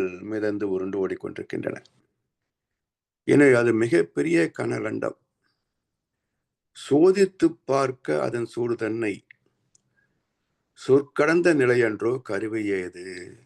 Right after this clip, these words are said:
அதனுடைய வெப்பம் எவ்வளவு இருக்கும் என்று சோதித்து பார்க்க அதன் சூடு தன்னை,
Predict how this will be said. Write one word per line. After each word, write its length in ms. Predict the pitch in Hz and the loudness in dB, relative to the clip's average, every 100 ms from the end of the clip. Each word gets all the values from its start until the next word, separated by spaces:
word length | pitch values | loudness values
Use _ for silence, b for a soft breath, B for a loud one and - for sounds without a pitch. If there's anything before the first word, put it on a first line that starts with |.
| _ _ _ _ _ _ _ _ _ _ _ _ _ _ _ _ _ _ _ _ _ _ _ _ _ | _ _ _ _ _ _ _ _ _ _ _ _ _ _ _ _ _ _ _ _ _ _ _ _ _
அதனுடைய 400 | 98 95 92 87 | -2 0 4 6
வெப்பம் 360 | 95 - 135 127 | 4 2 0 2
எவ்வளவு 400 | 104 113 113 104 | 4 4 4 2
இருக்கும் 380 | 104 - 104 - _ _ _ _ _ _ _ _ _ _ _ _ _ _ _ | 0 -4 -12 -12 _ _ _ _ _ _ _ _ _ _ _ _ _ _ _
என்று 240 | 104 110 113 | -6 -2 -2
சோதித்து 560 | - 104 127 127 127 120 | 0 2 2 0 -2 -2
பார்க்க 580 | - 101 98 _ - | -2 -4 -4 _ -4
அதன் 180 | 104 95 | -4 -4
சூடு 240 | 95 101 92 | -2 -4 -4
தன்னை, 580 | 95 92 95 85 82 | -6 -2 -2 -4 -8